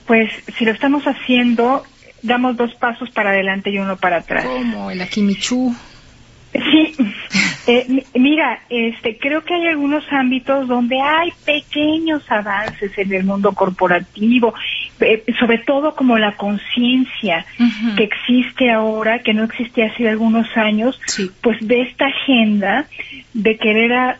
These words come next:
Speaker 1: avanzar los derechos de la mujer,
Speaker 2: Ujú.
Speaker 1: de cerrar brechas,
Speaker 2: Sí.
Speaker 1: eh, en el tema educativo, de acceso a derechos,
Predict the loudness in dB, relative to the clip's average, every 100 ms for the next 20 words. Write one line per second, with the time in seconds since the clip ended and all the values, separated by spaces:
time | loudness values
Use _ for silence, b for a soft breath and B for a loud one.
0 | -4 -2 -2 -2 -2 -2 0 -2 -2 -2
1 | -4 -2 0 0 -2 0 2 4 2 -2
2 | -4 -4 -4 -4 -2 2 2 2 0 0
3 | 0 0 0 2 2 0 -2 -2 -2 -4
4 | -12 -20 -20 _ -10 -6 -2 2 2 0
5 | -2 0 0 0 2 2 2 2 0 -2
6 | -4 -4 -2 0 2 2 0 -2 -4 -6
7 | -2 -2 0 0 2 2 0 -2 -2 -4